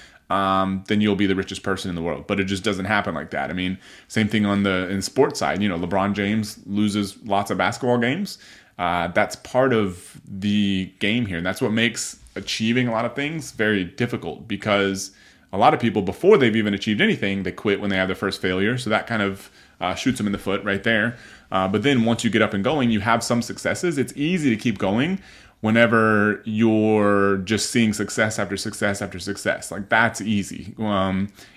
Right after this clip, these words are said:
anybody can do that. Even the least motivated person on the planet, uh, can keep going when all you're doing is experiencing success. Where it gets hard and you start seeing how committed people are is when you have that first failure.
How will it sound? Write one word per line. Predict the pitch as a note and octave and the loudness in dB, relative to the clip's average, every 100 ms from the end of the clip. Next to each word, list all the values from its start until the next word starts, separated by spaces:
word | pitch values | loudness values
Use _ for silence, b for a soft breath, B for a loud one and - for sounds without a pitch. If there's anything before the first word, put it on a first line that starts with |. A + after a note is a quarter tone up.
| - | 2
anybody | C#3 C#3 A2 G2+ | 4 6 4 2
can | G2+ | 2
do | G2+ | 2
that. | G#2+ A2+ | 2 2
Even | G#2 | 2
the | G2+ | 2
least | G#2 G#2+ B2+ C3+ - | 2 4 4 2 2
motivated | A2+ A2+ G#2+ G2 F#2+ | 2 2 2 0 -2
person | G#2+ G2+ G#2 | -2 -2 -4
on | |
the | F2 | -4
planet, | - F2+ A2+ F#3 G#3 B B B B | -6 -4 -2 -2 -6 B B B B
uh, | G2 F#2+ | 0 0
can | G2+ A2 | 0 -2
keep | G#2 C3+ C3 - G2+ | 0 2 2 0 -2
going | G#2+ A2+ G#2 F#2+ F#2+ | 2 2 2 0 -2
when | G#2+ | -2
all | F#2+ G2+ A2 | 0 2 4
you're | G#2 | 2
doing | G2 G2+ G2+ | 2 2 2
is | F#2+ | 0
experiencing | F#2 - G#2 G2 F#2+ F#2+ | -4 -4 -2 -2 -4 -6
success. | - F#2 E2 - - - - | -8 -8 -8 -8 -12 -14 -8
Where | F#2 F#2 | -4 -2
it | |
gets | F#2 F#2 | -2 -6
hard | - - A#3+ F#3+ G2+ G#2 | -10 -4 2 4 4 4
and | |
you | G#2+ | 2
start | - G#2 G2 | 2 0 2
seeing | B2 G#2+ G2+ | 2 2 2
how | G#2 | 0
committed | F#2+ G#2+ C#3 D#3 G#2 | 0 0 2 2 0
people | G#2 F2+ E2+ | -2 -2 0
are | F2 G#2+ B B B B - | 0 0 B B B B -6
is | G2+ | 0
when | A2 | 2
you | G2+ | 4
have | A2 G#2+ | 4 4
that | - | 0
first | - B2 B2+ | 0 0 0
failure. | F2+ C#2+ - - | -4 -6 -8 -14